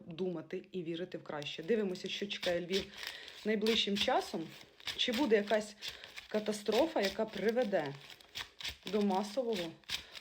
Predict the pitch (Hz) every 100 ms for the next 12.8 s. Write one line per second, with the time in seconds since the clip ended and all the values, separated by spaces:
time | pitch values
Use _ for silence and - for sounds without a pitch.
0 | - - 196 208 214 214 226 311 330 254
1 | 196 165 - 202 202 190 160 143 - -
2 | - - 180 165 214 269 - - - 180
3 | 180 220 220 180 202 202 202 185 190 196
4 | 190 170 165 135 - - - - - -
5 | - - - - 262 - 214 226 233 226
6 | 208 185 196 202 147 - 180 - - -
7 | - 139 139 - _ _ _ _ _ -
8 | - - - - - - - - - -
9 | - - 208 202 - - 180 190 - 185
10 | 175 160 160 - - - - - - -
11 | - - _ _ - - - - - -
12 | - - - 254 277 294 - 165